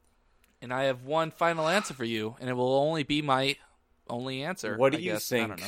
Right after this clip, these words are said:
Speaker 2: future Michael's feeling at the end of this right now, knowing that it is by far the longest episode, and you walked into it not knowing that it would be, and that it is past Michael's fault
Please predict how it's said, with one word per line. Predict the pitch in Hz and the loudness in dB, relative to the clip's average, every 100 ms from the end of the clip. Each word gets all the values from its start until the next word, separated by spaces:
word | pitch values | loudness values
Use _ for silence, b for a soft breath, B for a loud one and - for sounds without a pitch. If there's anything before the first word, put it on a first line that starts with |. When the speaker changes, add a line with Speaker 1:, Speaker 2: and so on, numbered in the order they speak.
| 110 | -8
Speaker 2:
future | 110 107 - 110 | -6 -4 -2 -4
Michael's | 104 104 110 95 92 - | -2 -2 -2 -4 -4 -4
feeling | 123 113 104 98 92 | -4 -2 -2 -4 -8
at | 95 | -6
the | 110 | -2
end | 98 104 | -2 -2
of | 98 | -6
this | 95 98 - | -8 -8 -4
right | 107 95 | -2 -2
now, | 104 104 95 | 0 -2 -2
knowing | 98 101 101 | -4 -6 -6
that | 101 92 | -8 -8
it | 92 | -8
is | 95 95 92 - | -10 -8 -10 -2
by | - 120 | 6 6
far | 117 - 123 117 104 95 101 _ _ | 6 4 6 6 6 2 -4 _ _
the | 117 107 98 | -8 -8 -6
longest | 110 110 127 117 101 - | 2 2 2 0 -4 -4
episode, | 98 98 - 98 90 87 - b b b | -6 -6 -6 -6 -8 -12 -18 b b b
and | 110 107 | -8 -6
you | 104 | -6
walked | 101 110 120 - | 4 8 8 6
into | 127 120 - 107 | -4 -2 -2 0
it | 98 - | 0 0
not | 110 90 107 | 2 0 2
knowing | 131 185 160 | 4 6 4
that | 113 | 2
it | 107 90 | 0 -2
would | 95 90 | -4 -6
be, | 92 87 92 _ _ | -10 -10 -14 _ _
and | 107 113 110 | -4 -4 0
that | 117 131 104 - - | 4 4 4 -2 -8
it | - 101 | -4 -4
is | 92 | -6
past | - - 156 175 - 131 | -10 0 2 2 -2 -2
Michael's | 143 147 143 135 - - - _ _ _ | -2 -2 -2 -2 -4 -6 -16 _ _ _
fault | - 135 90 - | 4 4 2 -4